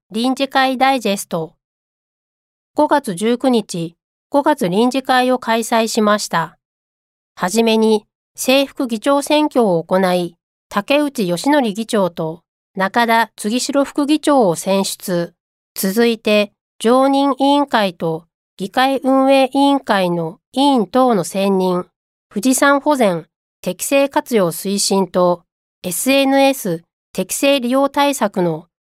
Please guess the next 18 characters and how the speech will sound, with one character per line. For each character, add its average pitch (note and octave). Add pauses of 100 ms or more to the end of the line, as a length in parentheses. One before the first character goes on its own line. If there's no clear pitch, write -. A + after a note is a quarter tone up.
(160)
二 C#4+
つ D#4+
の C4+
特 A3
別 C4
委 -
員 D4
会 A#3+
の F3
設 F#3 (120)
置 A#3
等 C4+
を D#3
行 G#3
い A3+
ま G#3+
し -
た。 E3